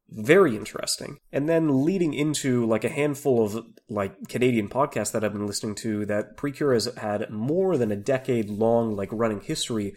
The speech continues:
on both television as well as anime streaming services alike, I guess at some point in time I'm actually gonna have to give this a try. But then moving on to video games, we end up getting those that have been sitting in the top twenty from November of this year. You've got stuff like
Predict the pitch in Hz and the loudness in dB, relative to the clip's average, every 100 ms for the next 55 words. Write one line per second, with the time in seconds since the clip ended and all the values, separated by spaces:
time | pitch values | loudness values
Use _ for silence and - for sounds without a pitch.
0 | - - _ 120 107 110 101 - 156 143 | -14 -20 _ -2 0 0 -2 0 0 2
1 | 123 113 110 98 107 147 131 123 117 104 | 0 -2 -6 -4 -2 0 0 0 0 -2
2 | - 120 107 - 117 110 107 101 117 101 | -2 -4 -4 -4 -4 -4 -4 -2 -2 -2
3 | 110 110 160 139 120 143 127 127 107 131 | -6 -4 -2 -2 -2 -2 -2 -2 -2 -4
4 | 135 107 107 117 117 120 107 107 104 120 | -4 -4 -6 -6 -4 -2 -2 -2 -4 -6
5 | 107 101 110 110 104 110 - 131 110 - | -6 -6 -4 -2 -4 -6 -6 -6 -8 -16
6 | _ 113 110 127 127 123 110 104 143 120 | _ -2 2 2 2 -2 -2 -2 2 2
7 | 101 101 104 113 107 113 117 113 - 110 | 0 -2 -2 -2 0 0 2 -2 0 0
8 | 107 107 107 104 104 - - - _ 110 | 2 0 -2 -4 -8 -14 -20 -20 _ -2
9 | 113 110 104 107 104 101 - 135 117 104 | 2 4 2 -2 -2 -2 -2 0 -2 -4
10 | - 123 117 - - 135 - 139 127 - | -4 -4 -4 -6 -2 0 0 -2 -2 -2
11 | 104 101 92 110 151 135 107 101 101 - | -2 -4 -2 0 0 2 0 2 2 2
12 | 104 107 98 104 101 - 117 104 104 98 | 0 -2 -4 -4 -2 0 0 0 -2 -2
13 | 98 | -4